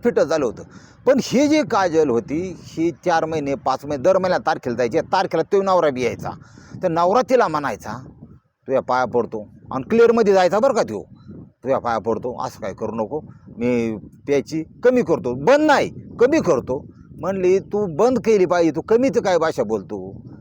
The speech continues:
कमी गेली नांदायला", म्हणली, "आता मी काय नांदा येऊ शकत नाही." म्हणला, "मी कमी, कमी करतो आणि मग तू काय येऊ नको." आणि मला तुझी लय आच-, आठवण होते.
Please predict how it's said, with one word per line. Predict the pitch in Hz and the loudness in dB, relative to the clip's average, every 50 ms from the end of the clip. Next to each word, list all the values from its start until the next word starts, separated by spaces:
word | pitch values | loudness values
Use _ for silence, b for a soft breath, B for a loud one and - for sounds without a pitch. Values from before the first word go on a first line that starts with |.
| - - | -8 -4
कमी | - 190 196 202 202 | -2 0 2 2 0
गेली | 175 214 214 233 | 2 2 2 2
नांदायला", | 226 226 214 214 202 202 208 208 | 2 2 2 4 4 4 4 4
म्हणली, | 202 202 196 170 139 147 175 | 2 0 0 0 2 2 2
"आता | 208 196 - 202 | 2 0 0 -2
मी | 190 180 202 202 | -2 -2 0 0
काय | 202 208 | 0 0
नांदा | 208 208 202 196 190 202 | 0 0 0 0 0 2
येऊ | 226 233 208 | 2 0 0
शकत | - - 117 - 104 - - | -2 -4 -4 -4 -4 -8 -8
नाही." | 90 82 76 - b b b b b b b b | -14 -18 -18 -20 b b b b b b b b
म्हणला, | 104 113 113 117 | -8 -6 -4 -4
"मी | 113 117 117 | -4 -4 -6
कमी, | - - 131 131 131 | -4 -4 -4 -4 -4
कमी | - 135 135 139 | -4 -6 -6 -6
करतो | 131 - 131 127 120 - 175 185 - _ _ - - - - | -4 -2 -2 -2 -2 -2 -4 -4 -6 _ _ -20 -18 -12 -8
आणि | - 117 113 113 113 113 110 | -8 -6 -6 -6 -8 -6 -8
मग | 107 98 - | -8 -8 -8
तू | 147 | -8
काय | 123 - 131 131 | -4 -2 -2 0
येऊ | 131 135 135 | 0 -2 -2
नको." | 131 131 123 - 185 180 - b b b b b b | -2 -2 -4 -4 -6 -10 -10 b b b b b b
आणि | b 101 113 | b -8 -6
मला | 117 123 110 | -4 -4 -4
तुझी | - 160 127 127 | -4 -4 -2 0
लय | 127 | 0
आच-, | 127 127 - - 117 120 135 - 131 120 113 113 | 0 -2 -2 -6 -10 -10 -10 -12 -12 -8 -4 -2
आठवण | 113 143 139 147 127 | -2 -2 -2 -4 -4
होते. | 113 98 131 180 | -4 -4 -4 -6